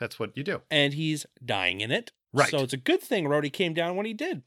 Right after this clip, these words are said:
Speaker 1: Yes.
Speaker 2: Rhodey shows up. <laughs>
Speaker 1: Rhodey's there, by the way.
Speaker 2: He needs to talk to Tony because he needs Tony to start, you know, let's do some damage control here about what just happened.
Speaker 1: Yeah.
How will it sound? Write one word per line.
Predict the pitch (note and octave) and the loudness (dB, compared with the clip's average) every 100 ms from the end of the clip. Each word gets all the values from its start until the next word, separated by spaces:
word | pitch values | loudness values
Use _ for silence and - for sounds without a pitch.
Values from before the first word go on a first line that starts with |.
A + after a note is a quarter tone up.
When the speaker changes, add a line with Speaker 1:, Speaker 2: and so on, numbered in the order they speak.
| _ | _
Speaker 1:
Yes. | B2 B2+ A#2+ - - - | 0 0 0 -6 -12 0
Speaker 2:
Rhodey | E3+ C#3+ | 2 2
shows | - G2 F#2 | 0 -4 -6
up. | F#2 _ _ | -12 _ _
<laughs> | - - | -12 0
Speaker 1:
Rhodey's | C3+ C3 B2+ | 4 4 4
there, | A2 | 2
by | F#2 | 0
the | D#2+ | -6
way. | D#2 _ _ | -18 _ _
Speaker 2:
He | - C3 | -6 -2
needs | C3 | -2
to | - | -2
talk | B2 | -4
to | G#2+ | -4
Tony | - C#3+ A#2 | -2 0 0
because | A2+ G#2+ G#2 | -4 -8 -6
he | - D3 | -4 -2
needs | B2+ G#2 | -2 -4
Tony | - B2+ A2+ | -2 -2 -2
to | |
start, | G#2+ C3 A2+ - | -4 -4 -4 -4
you | F3 | -6
know, | A2 A#2+ | -6 -6
let's | D#3 C3+ | -10 -6
do | E3 | -6
some | - | -2
damage | C#3 D#3+ D3 | 0 2 0
control | A#2 - G#2+ | -6 -8 -6
here | G#2 G2+ A2 - | -4 -4 -6 -8
about | A#2 A#2 | -6 -6
what | A2+ | -10
just | - | -4
happened. | D#3 C#3 F2+ F2+ _ _ - | -2 -2 -8 -14 _ _ -2
Speaker 1:
Yeah. | B2 D#2 | -2 -2